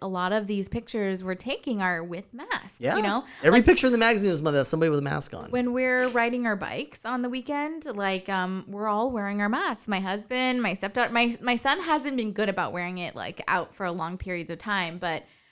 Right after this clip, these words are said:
Speaker 1: um, you know, we're all wearing our masks.
Speaker 2: Yeah.
Speaker 1: We went to go, so, you know, my best friend, uh, Nick, p-, the one who passed away last
Speaker 2: Uh-huh.
Speaker 1: year. Actually, today is the anniversary of his death.
Speaker 2: Oh, jeez.
Speaker 1: I know. It's, it's kind of a heavy day, but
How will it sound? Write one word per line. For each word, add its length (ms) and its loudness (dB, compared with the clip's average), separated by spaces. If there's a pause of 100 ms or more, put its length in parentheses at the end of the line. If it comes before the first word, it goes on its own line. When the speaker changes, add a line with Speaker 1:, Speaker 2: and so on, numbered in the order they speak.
(180)
Speaker 1:
um, 600 -2 (100)
you 160 -6
know, 240 -2 (120)
we're 200 -18
all 100 -8
wearing 320 -8
our 80 -6
masks. 320 -6
Speaker 2:
Yeah. 140 -4 (420)
Speaker 1:
We 100 -8
went 220 -4
to 100 -10
go, 640 2 (240)
so, 320 0 (160)
you 80 -4
know, 140 2
my 140 2
best 260 2
friend, 580 0 (220)
uh, 500 4 (360)
Nick, 600 -2
p-, 200 -6
the 100 -4
one 140 -2
who 100 -4
passed 300 -4
away 240 2
last 220 4
Speaker 2:
Uh-huh. 100 -2
Speaker 1:
year. 100 2
Actually, 300 2
today 240 4
is 100 2
the 80 4
anniversary 540 0
of 80 -2
his 120 -4
death. 440 -2
Speaker 2:
Oh, 120 -4
jeez. 440 -8
Speaker 1:
I 200 4
know. 280 4
It's, 260 4
it's 220 0
kind 200 4
of 100 0
a 40 6
heavy 300 2
day, 180 2
but 240 2